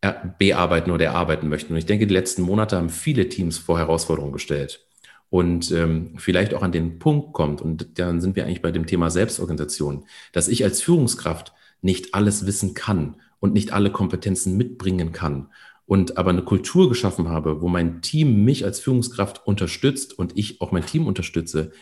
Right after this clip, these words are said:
indem wir auch gut miteinander kommunizieren und wertschätzend miteinander kommunizieren, dann ist das schon die halbe Miete. Weil wenn die Beziehungsebene stimmt, ja, dann stimmt in der Regel auch die Sachebene. Wenn die Beziehungsebene aber irgendwie kaputt ist,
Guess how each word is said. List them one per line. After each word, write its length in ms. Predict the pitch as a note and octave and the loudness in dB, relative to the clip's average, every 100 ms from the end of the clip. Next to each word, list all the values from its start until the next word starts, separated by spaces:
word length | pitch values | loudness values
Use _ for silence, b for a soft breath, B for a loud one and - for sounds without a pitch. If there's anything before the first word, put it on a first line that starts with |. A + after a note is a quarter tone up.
| - | -2
indem 280 | F2+ G2 | 4 4
wir 140 | F#2+ - | 4 2
auch 220 | - - _ _ _ _ | -2 -6 _ _ _ _
gut 240 | A#2+ F3 C#3+ | 4 6 6
miteinander 480 | A#2+ G2+ F#2+ F#2 | 4 4 4 4
kommunizieren 680 | D#2+ F#2 F2 E2 E2 D#2 C3 | 2 0 0 0 -2 -2 0
und 140 | D2 D#2 | 0 0
wertschätzend 500 | A#2+ - A2 - C#2+ | 0 0 0 0 -2
miteinander 260 | D#2 D2 | -2 -4
kommunizieren, 540 | D#2 E2 D2+ - D2+ D2+ B B B B _ - | -2 -2 -2 -4 -4 -6 B B B B _ 0
dann 180 | F2+ | 2
ist 140 | F#2 - | 2 0
das 80 | G2+ | 0
schon 160 | G2+ | 2
die 120 | F#2 | 2
halbe 180 | F2+ F2 | 0 0
Miete. 440 | F2 G#2 A2 C#2 C2+ | 0 -2 -2 -4 -2
Weil 140 | D#2 | 0
wenn 100 | F#2+ | 0
die 80 | F#2+ | 0
Beziehungsebene 840 | F#2+ - E3+ E3+ - G2 F#2 F2 | 0 2 2 2 0 0 2 0
stimmt, 420 | - F2 E2 - B B B B | 0 0 0 -2 B B B B
ja, 100 | D#2+ | -6
dann 480 | D#2 E2+ F#2+ B2+ C3 | -2 2 4 4 0
stimmt 360 | - - A2+ B2+ | -8 2 4 4
in 100 | G#2+ | 2
der 140 | G2 | 0
Regel 260 | F2+ G2+ G#2 | 2 2 0
auch 160 | - - | -2 -4
die 120 | F#2 | -2
Sachebene. 720 | F2 F#2+ D#2+ E2 D2 C#2 C#2+ b b b b | 0 -2 -4 -4 -4 -4 -8 b b b b
Wenn 140 | F#2 | 0
die 100 | F2+ | 2
Beziehungsebene 800 | F2+ - C#3+ B2 - G2+ F#2+ F2 | 2 2 4 2 2 0 2 0
aber 400 | F2 E2 D#2+ - _ - | 0 -2 -2 -6 _ -4
irgendwie 380 | F#2+ F2+ E2 | -2 0 -2
kaputt 400 | - E2+ - E3 | -6 -4 0 2
ist, 360 | A2 D2 - - | 2 -4 -6 -14